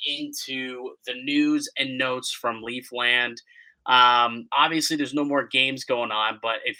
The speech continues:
you, you know, don't, don't fret, don't worry. We're still gonna be doing daily podcasts each weekday, and, you know, it's, there's, there's never a dull moment in Leafland, and there's so much more to cover now, even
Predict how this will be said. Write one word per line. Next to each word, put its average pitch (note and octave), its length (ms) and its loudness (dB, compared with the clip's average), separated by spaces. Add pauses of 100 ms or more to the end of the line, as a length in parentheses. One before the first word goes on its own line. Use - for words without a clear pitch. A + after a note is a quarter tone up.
(100)
you, B2 680 -6
you C3 100 -6
know, C3 80 -2
don't, D3 300 2
don't D#3+ 240 2
fret, A#3+ 360 6
don't E3+ 240 2
worry. C3 460 4 (320)
We're C3 80 -2
still D3+ 260 2
gonna D3 140 2
be C#3+ 80 0
doing C#3 360 0
daily C#3 320 -2
podcasts B2+ 800 -2
each D3 220 -8
weekday, B2+ 560 0 (340)
and, C3+ 340 -4 (360)
you D#3 80 4
know, D#3 140 4
it's, D3 160 -2
there's, D#3 360 2
there's D3 200 -4
never G3 300 6
a D3 100 4
dull D#3 240 4
moment C#3 340 0
in A#2+ 140 -8
Leafland, D3 580 -4 (100)
and A#2+ 120 -6
there's A#2+ 180 -8
so D#3+ 400 0
much D#3 300 -4
more C3 240 0
to A#2 100 -2
cover A#2+ 380 -2
now, A2 340 0
even A2 340 -6